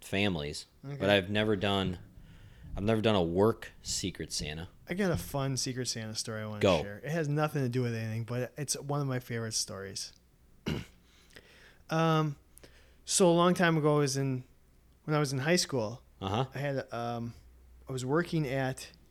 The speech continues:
Speaker 2: Subway. It was one of my first jobs, working at a
Speaker 1: Okay.
Speaker 2: Subway. And we had a staff of probably eight to ten people.
Speaker 1: Okay.
Speaker 2: And my f-,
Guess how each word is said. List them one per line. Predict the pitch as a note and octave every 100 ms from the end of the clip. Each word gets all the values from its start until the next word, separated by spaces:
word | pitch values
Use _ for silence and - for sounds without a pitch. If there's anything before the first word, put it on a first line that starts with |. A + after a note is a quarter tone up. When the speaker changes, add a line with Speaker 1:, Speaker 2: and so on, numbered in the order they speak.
| - - _ - - -
Speaker 2:
Subway. | - G3+ F#3 G#2 -
It | - - - - - - -
was | C#3
one | D3
of | D#3
my | C#3+
first | - E3+ D#3
jobs, | C#3 A#2 G#2+
working | B2+ C#3+
at | D#3
a | D3
Speaker 1:
Okay. | C3
Speaker 2:
Subway. | C3 A#2 A#2 B2 - - - - -
And | D#3+
we | F3
had |
a | D#3+
staff | - D#3 D3+ D#3 -
of | C#3 C3 - -
probably | - D3 D3 D3 C#3+ D3+ C#3 C#3 - - - - - - - - - - - C#3+
eight | D#3 F3 - - D#3+ - - - - - - - - - - - - - -
to | D#3
ten | - D3 D3
people. | D3+ D3+ E3+ - - - - - - -
Speaker 1:
Okay. | F#2 F2 A#2 - - - - - - - - - - - - - - _ -
Speaker 2:
And | E3 D#3+
my | D#3
f-, | C#3+ -